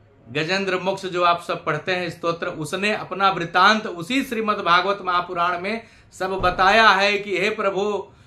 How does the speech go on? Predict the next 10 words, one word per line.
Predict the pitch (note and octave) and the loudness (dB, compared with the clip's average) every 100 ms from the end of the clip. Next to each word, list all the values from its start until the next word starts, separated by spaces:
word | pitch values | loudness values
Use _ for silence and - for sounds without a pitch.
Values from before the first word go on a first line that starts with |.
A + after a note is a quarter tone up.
| _ | _
मैं | E3+ G3+ | 0 0
इतना | G3+ G3+ G#3+ G#3+ | 0 0 2 2
कामी, | G#3+ F#3+ G3 G#3+ | 2 2 2 0
इतना | G#3 G#3 G#3 | -2 0 2
उन्मत्त, | G#3 G3+ G3+ A#3 - G3 - - _ _ _ _ _ _ - - - _ - - _ _ _ _ _ _ _ _ _ _ _ - - - - - - - - - - - | 2 0 2 2 0 -6 -8 -14 _ _ _ _ _ _ -20 -20 -20 _ -20 -20 _ _ _ _ _ _ _ _ _ _ _ -20 -20 -20 -20 -20 -20 -20 -20 -20 -20 -6
कभी | F3 G3 B3+ | -2 2 6
आपका | A3+ G#3 G#3+ G3+ | 6 4 2 -2
ध्यान | E3+ G3 G#3 | 0 2 2
नहीं | G#3 G3 G#3 | 0 -2 -2
किया। | G#3 G#3 G3 F3+ B2+ - | -4 2 4 4 2 -6